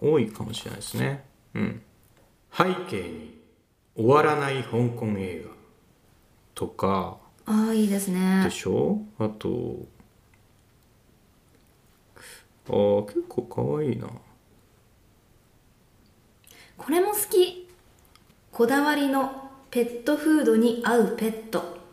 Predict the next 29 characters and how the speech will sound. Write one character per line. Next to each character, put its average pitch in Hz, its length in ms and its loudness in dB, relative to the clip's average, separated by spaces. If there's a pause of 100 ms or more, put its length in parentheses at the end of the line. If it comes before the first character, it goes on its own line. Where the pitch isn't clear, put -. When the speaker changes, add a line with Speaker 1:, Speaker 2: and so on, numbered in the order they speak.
(760)
Speaker 1:
か 131 160 -6
わ 170 140 0
い - 260 2
い - 40 -8
か - 180 -12
な。 113 220 -4 (560)
Speaker 2:
か - 220 -10
わ 339 140 0 (240)
い 254 100 2
い 214 80 -6
か 185 140 -2
な。 185 500 2 (280)
Speaker 1:
か - 100 -20
っ - 100 -20
こ - 80 2
い 160 100 4
い - 80 -6
か。 - 160 -12 (2000)
Speaker 2:
買 277 240 -2
い 302 60 -6
手 311 120 -2
側 294 480 0 (120)
が 233 220 -6 (120)
強 208 280 -2
い、 - 100 -6 (120)
ペ 208 100 -4
ッ 196 100 -6
ト - 180 -8
っ 151 60 -10